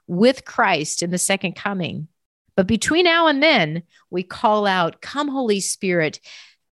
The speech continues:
give me your gifts so that I may be part of the fruits in my family, in my home, in my parish, in my neighborhood, in my state, in my country.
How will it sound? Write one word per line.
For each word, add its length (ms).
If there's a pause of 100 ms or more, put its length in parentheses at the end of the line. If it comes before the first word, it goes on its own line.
(120)
give 340
me 220
your 240
gifts 800 (300)
so 220
that 280
I 360
may 360
be 600 (200)
part 240
of 120
the 100
fruits 840 (600)
in 140
my 160
family, 800
in 120
my 200
home, 680 (240)
in 80
my 200
parish, 800
in 100
my 160
neighborhood, 800 (300)
in 120
my 140
state, 720
in 80
my 120
country. 840